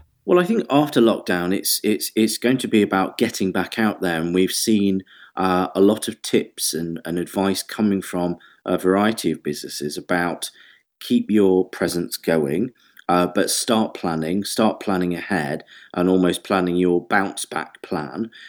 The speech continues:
Because if you've been quiet during the pandemic and you're not planning, then you're gonna be kind of left at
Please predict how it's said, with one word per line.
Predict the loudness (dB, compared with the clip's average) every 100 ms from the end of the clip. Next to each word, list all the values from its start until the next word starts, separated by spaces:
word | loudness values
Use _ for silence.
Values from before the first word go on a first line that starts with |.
| -4
Because | -2 0 0
if | 0 2
you've | 0 2
been | 2 2
quiet | 0 0 2 2 0
during | -4 -4
the | -6
pandemic | -8 -8 -10 -6 -6 -4
and | -2 2
you're | 4
not | 2 0
planning, | -2 2 2 0 -4 -8 _ -20 -20 -4
then | 0 2 4
you're | 6 4
gonna | 4 0
be | 2 0
kind | 0 -2
of | -2 0
left | -2 -2 -6 -6
at | -8